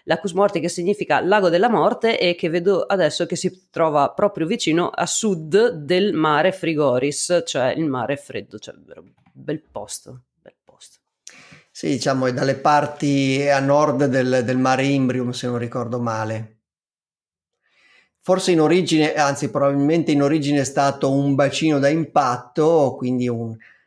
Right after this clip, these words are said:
Speaker 2: un grande cratere, eh, causato dall'impatto di un asteroide, ma oggi ha un aspetto completamente diverso, quindi riempito di lava basaltica ormai solidificato nel lontanissimo passato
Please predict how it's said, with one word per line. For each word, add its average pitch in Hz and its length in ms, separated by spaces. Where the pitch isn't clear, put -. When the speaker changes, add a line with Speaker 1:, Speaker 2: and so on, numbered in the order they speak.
Speaker 2:
un 131 160
grande 135 360
cratere, 131 880
eh, 123 360
causato 127 720
dall'impatto 123 640
di 131 80
un 131 80
asteroide, 135 560
ma 127 220
oggi 127 300
ha 127 100
un 123 100
aspetto 123 420
completamente 123 680
diverso, 123 400
quindi 123 260
riempito 147 640
di 127 100
lava 131 340
basaltica 131 760
ormai 120 260
solidificato 123 1040
nel 139 140
lontanissimo 135 760
passato 127 1120